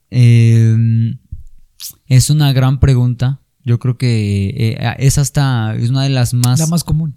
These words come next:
Speaker 1: Exacto, es la más común porque, pues, normalmente, por ejemplo, en el caso del cristianismo,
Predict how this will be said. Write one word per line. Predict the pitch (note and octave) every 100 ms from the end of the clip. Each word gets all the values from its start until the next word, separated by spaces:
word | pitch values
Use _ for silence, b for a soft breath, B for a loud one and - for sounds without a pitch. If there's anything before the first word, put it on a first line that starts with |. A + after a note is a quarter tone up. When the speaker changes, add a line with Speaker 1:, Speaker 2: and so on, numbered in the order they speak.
| -
Speaker 1:
Exacto, | B2 C3 - C#3
es |
la | C#3+
más | D3 D3+
común | - D#3+ D3 D3+
porque, | D3+ B2 A#2 B2 A2+ A2 - - -
pues, | F#3+
normalmente, | G3+ G3 G3 F#3+ F3+
por | - C#3+
ejemplo, | C#3+
en | D3+
el | B2+
caso | C3+ C3+
del | C#3
cristianismo, | C3+ B2+ C3+ C#3 B2+ B2+